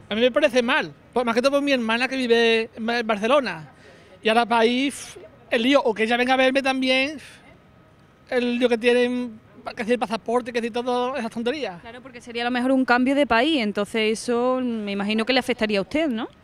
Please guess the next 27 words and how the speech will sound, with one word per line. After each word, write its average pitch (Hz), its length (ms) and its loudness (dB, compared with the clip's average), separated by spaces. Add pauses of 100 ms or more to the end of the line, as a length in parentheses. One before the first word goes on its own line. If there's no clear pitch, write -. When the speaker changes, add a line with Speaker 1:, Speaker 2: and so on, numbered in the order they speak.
(180)
Speaker 1:
Exactamente, 208 560 -4
me 202 80 -6
afectaría 208 320 -2
bastante. 220 500 -4 (280)
Voy 214 100 2
a 214 80 4
verla. 185 380 0 (180)
Speaker 2:
De 214 120 -18
acuerdo. 190 280 -20 (1500)
¿Qué 277 120 2
pasa? 330 300 2
Está 262 160 2
interesante 302 500 2
lo 285 120 4
que 294 80 4
dicen 294 260 0
los 277 100 4
sevillanos, 285 560 0
¿no? 330 340 2
Pues 240 220 -2
ahora 294 140 4
vamos 320 260 2
a 311 60 2
descubrir 294 440 2
un 294 120 2
poco 269 200 2
más. 196 320 -2